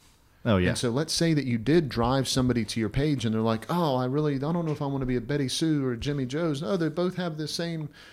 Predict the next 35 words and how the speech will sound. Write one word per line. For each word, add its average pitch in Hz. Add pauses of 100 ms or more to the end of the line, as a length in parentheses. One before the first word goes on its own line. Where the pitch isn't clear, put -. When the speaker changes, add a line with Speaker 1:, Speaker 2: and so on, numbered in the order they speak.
(140)
Speaker 2:
franchise. 175
I'm 139
gonna 139
go 139
look." 139 (320)
What? 135
It's -
the 123
exact 123
same 131
video? 156 (720)
It's 120
the, 120 (180)
it, 110
the, 117
the 117
page 135
looks 151
the 156
same? 175 (140)
Speaker 1:
Yeah. -
Speaker 2:
Man, 123
that 135
would 107
scare 113
the 123
crap 202
out 107
of 90
me 92
Speaker 1:
Yeah. 95 (120)
Speaker 2:
if 113
I'm 110
an 104
agent. 101